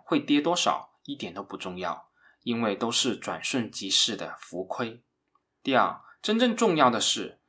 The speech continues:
都是没有发生的、即将发生的，或者不知道已经发生的，包括都知道会发生，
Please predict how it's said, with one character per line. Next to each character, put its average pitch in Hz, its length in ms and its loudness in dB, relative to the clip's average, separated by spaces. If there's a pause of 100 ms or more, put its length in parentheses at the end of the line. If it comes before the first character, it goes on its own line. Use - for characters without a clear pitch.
(120)
都 175 100 -2
是 175 160 2
没 107 140 2
有 117 100 6
发 104 220 2
生 107 260 -2
的、 - 240 -8 (240)
即 175 160 -2
将 135 180 2
发 131 220 4
生 127 260 0
的， 87 200 -4
或 156 160 2
者 107 120 -2
不 185 220 2
知 143 160 0
道 123 240 8
已 80 100 -8
经 104 200 -8
发 113 220 2
生 107 280 -2
的， - 200 -10 (420)
包 107 160 4
括 98 360 2 (300)
都 170 160 4
知 185 160 0
道 185 160 12
会 135 160 2
发 110 180 2
生， 117 300 -2